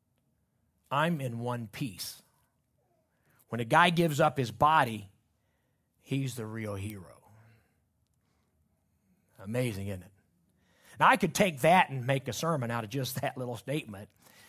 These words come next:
when the Bi-, Bible says for us to present our bodies a living sacrifice to God. Right?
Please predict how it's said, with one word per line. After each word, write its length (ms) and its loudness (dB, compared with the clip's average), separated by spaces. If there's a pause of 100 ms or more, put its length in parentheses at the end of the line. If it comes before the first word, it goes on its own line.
(320)
when 220 0
the 80 2
Bi-, 320 6
Bible 440 4
says 300 2
for 220 -2
us 120 2
to 100 -6
present 400 0
our 120 2
bodies 520 0
a 100 -4
living 480 -4
sacrifice 720 -12
to 140 -18
God. 480 -16 (1400)
Right? 280 4